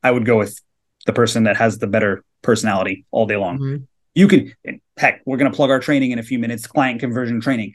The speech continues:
Speaker 1: You can send them to the client conversion training to get better at converting loans. That's, that's what we
Speaker 2: Yes.
Speaker 1: do in this training company. You can't teach personality.
Speaker 2: Right. But you can teach how to convert. And, and so you got someone with a great personality, you can teach them how to convert better by using systems and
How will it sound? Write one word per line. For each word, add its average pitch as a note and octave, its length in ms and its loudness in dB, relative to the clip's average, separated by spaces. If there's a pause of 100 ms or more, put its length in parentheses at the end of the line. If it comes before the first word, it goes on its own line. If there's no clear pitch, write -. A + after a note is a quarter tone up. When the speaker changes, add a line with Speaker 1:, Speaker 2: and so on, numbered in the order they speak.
(140)
Speaker 1:
You F#3+ 120 2
can D#3+ 160 0
send D#3 260 0
them C3+ 100 2
to B2 60 -2
the A2 100 -8
client A#2+ 280 -6
conversion A#2 420 -2
training A#2+ 440 -2
to C#3 100 -6
get A2+ 240 -6
better A#2+ 380 -2
at A#2+ 260 -2
converting A#2+ 460 -2
loans. G#2 380 -8
That's, A#2 260 0
that's B2+ 160 -2
what A#2+ 180 -4
we A2 60 -8
Speaker 2:
Yes. G#2+ 80 -10
Speaker 1:
do B2+ 160 -2
in G#2+ 80 -2
this G2+ 100 -8
training B2 300 4
company. G2 360 -8 (300)
You B2 140 0
can't C3+ 280 2
teach B2 280 -4
personality. G#2+ 580 -2 (380)
Speaker 2:
Right. C#3 340 0 (460)
But D#3+ 160 -2
you F3+ 80 2
can A3 160 4
teach A3+ 320 -2
how G3+ 140 2
to F#3+ 60 2
convert. F3 540 2 (680)
And, D#3 200 -8 (180)
and D#3+ 300 0
so F3 180 2
you F3+ 160 0
got G#3 220 2
someone C4 240 2
with A3+ 160 -2
a - 40 -2
great A3+ 320 0
personality, G3+ 600 -2
you G#3 300 -6
can G#3 160 -6
teach - 320 -4
them E3 120 0
how E3 140 -2
to D#3 80 -2
convert D#3+ 400 -2
better C3+ 240 0
by C#3 120 0
using D3+ 380 -2
systems C3+ 560 -4
and B2+ 220 -6